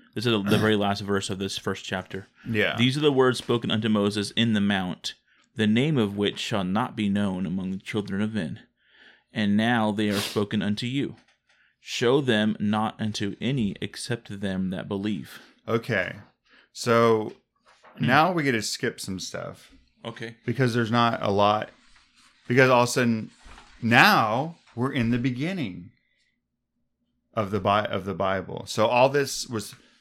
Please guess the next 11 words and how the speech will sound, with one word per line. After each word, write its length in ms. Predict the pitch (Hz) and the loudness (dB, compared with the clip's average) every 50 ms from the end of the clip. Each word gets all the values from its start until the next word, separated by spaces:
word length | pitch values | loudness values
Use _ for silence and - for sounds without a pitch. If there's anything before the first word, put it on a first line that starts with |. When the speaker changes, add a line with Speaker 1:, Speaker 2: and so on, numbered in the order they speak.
| _ _ _ _ _ _ | _ _ _ _ _ _
Speaker 2:
was 380 | - 110 113 110 101 90 - - - _ - - | -2 0 0 0 0 -4 -10 -14 -16 _ -20 -14
stuff 400 | - - - - 131 117 113 110 | -12 -10 -2 0 2 2 2 2
that 180 | 123 107 107 110 | -2 -4 -4 -4
was 200 | 110 104 98 - | -6 -8 -8 -8
pre-, 260 | - _ - 117 107 104 - - - - _ _ _ _ - | -12 _ -8 -8 -8 -6 -8 -12 -16 -18 _ _ _ _ -14
that 200 | 104 113 127 - | -10 -10 -10 -8
should 280 | - - - 147 147 127 | -10 -4 -2 0 2 2
have, 220 | 123 107 - - _ _ _ _ _ _ _ _ - | 0 0 -2 -8 _ _ _ _ _ _ _ _ -2
or 280 | - 123 113 113 110 104 | 2 4 6 6 4 2
according 480 | 104 104 104 - 123 120 110 110 110 101 | 0 -4 -2 -2 0 0 0 0 -2 0
to 280 | 104 101 98 98 95 | 0 0 0 -2 -4